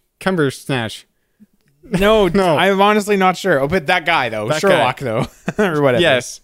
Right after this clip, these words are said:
Speaker 1: yeah. As, uh, as, uh, what's his face? Oh, jeez, I can't remember.
Speaker 2: As Spike?
Speaker 1: Yeah, as Spike.
Speaker 2: No.
Speaker 1: That's, I saw, I saw a
Speaker 2: No.
Speaker 1: Photoshop
Speaker 2: I like
Speaker 1: picture,
Speaker 2: that actor, but
Speaker 1: and I'm,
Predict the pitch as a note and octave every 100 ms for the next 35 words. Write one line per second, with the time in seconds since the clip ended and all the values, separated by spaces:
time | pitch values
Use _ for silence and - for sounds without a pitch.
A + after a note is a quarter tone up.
0 | - C3 A#2 G#2+ - _ - C3 C#3 C3+
1 | B2 B2 A#2 A2 G#2+ - _ _ _ _
2 | B2 A#2 A2+ A#2 G#2+ G#2+ A#2 - - G#2
3 | F#2+ - B2+ A2 A#2 G#2 B2 A#2 A2+ A2
4 | A#2 - - C3+ E4 - - C3 B2+ A#2
5 | - D3 E3+ D#3 D3 C3+ B2+ A#2 D3+ D3+
6 | E3+ C#3+ F3+ F#3 D3+ - G3 G#3+ G#3 G#3
7 | F#3+ - E3 D#3 G3 D#4+ E4 A3 G3 F#3
8 | F3 C#3+ B2+ C3 D3 D#3 D3 D3 B2+ A2+
9 | G#2+ D3+ D#3+ E3+ E3+